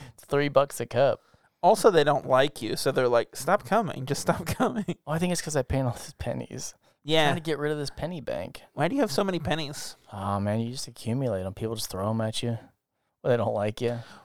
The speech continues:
Speaker 2: What kind of line of work are you in where people throw pennies at you?
Speaker 1: I, <laughs> maybe it's 'cause I do a d-, good job. Who knows? They're just
Speaker 2: It's,
Speaker 1: dec-,
Speaker 2: it's
Speaker 1: they're
Speaker 2: not that.
Speaker 1: decorating me in pennies.
Speaker 2: It's not that. That's
Speaker 1: It's
Speaker 2: not
Speaker 1: like penny heaven.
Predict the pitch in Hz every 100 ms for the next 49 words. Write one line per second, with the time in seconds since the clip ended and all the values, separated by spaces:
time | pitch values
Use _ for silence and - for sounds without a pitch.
0 | - - - 523 466 302 170 190 190 175
1 | 139 147 143 147 139 131 127 120 113 107
2 | 143 127 123 127 127 - 120 123 110 101
3 | - 78 64 139 135 - - 175 160 160
4 | 175 202 220 - 196 175 170 165 151 -
5 | 147 131 123 127 90 113 117 117 101 -
6 | 107 107 110 135 190 110 - 120 117 139
7 | 185 139 143 131 113 127 - 123 117 113
8 | 110 110 107 98 104 101 - 101 - 143
9 | _ _ _ - 156 147 139 135 110 80
10 | - 110 120 131 120 117 101 - - 143
11 | 113 98 - -